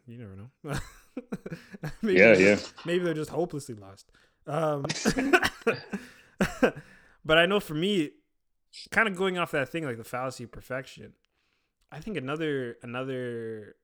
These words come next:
Speaker 1: uh, danger of productivity culture, it's, I was having a conversation, um, with someone about it yesterday. But it's, you know, I think people really need to embrace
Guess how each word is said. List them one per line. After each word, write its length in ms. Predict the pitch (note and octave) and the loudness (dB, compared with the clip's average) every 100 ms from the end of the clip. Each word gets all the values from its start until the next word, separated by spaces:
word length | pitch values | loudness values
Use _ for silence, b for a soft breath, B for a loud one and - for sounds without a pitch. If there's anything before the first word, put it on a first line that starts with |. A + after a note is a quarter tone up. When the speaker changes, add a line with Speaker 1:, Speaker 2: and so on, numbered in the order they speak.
| _ | _
Speaker 1:
uh, 400 | B2+ G#2+ G#2 G2+ G2+ _ _ _ - A#2 | -16 -16 -18 -20 -20 _ _ _ -20 -10
danger 360 | B2+ D#3+ D3+ | -8 -6 -8
of 100 | A2+ | -10
productivity 500 | A2+ A2 G2+ A2+ G#2+ | -8 -10 -10 -12 -14
culture, 360 | G#2+ A2 A#2+ A#2 B2+ | -14 -16 -14 -14 -14
it's, 200 | B2 - _ _ _ _ _ C3 | -18 -20 _ _ _ _ _ -18
I 100 | C3+ | -14
was 100 | E3 | -12
having 140 | D#3+ | -10
a 20 | A#2+ | -10
conversation, 800 | C3 A#2 C3+ D#3 - A#2 A2 - B2 | -10 -10 -10 -10 -12 -16 -16 -18 -20
um, 340 | A2+ A2+ G#2+ A2+ | -20 -20 -20 -20
with 100 | A#2 | -18
someone 180 | B2 A#2 | -14 -14
about 200 | A2+ A2 | -12 -12
it 60 | |
yesterday. 460 | A2 F3+ - A2+ - _ _ _ _ _ _ _ _ _ _ - _ _ | -12 -12 -14 -18 -18 _ _ _ _ _ _ _ _ _ _ -20 _ _
But 280 | C#3+ C3+ D3+ | -12 -4 -2
it's, 420 | C#3+ - - - _ _ _ _ _ C4 | -2 -6 -12 -14 _ _ _ _ _ _
you 260 | C4 A3 G#3 | -16 -10 -8
know, 360 | C3+ B2+ D#3+ - _ | -8 -10 -12 -18 _
I 120 | F#3 C4 | -6 -4
think 220 | D4+ - | -6 -4
people 240 | A#3+ G#3+ | -4 -2
really 180 | F#3+ F#3+ | -2 -2
need 140 | F3 | -4
to 100 | F3 | -4
embrace 1000 | C#3+ B2 C3+ C#3 B2+ - - - - - | -8 -4 -4 -4 -6 -12 -14 -14 -14 -16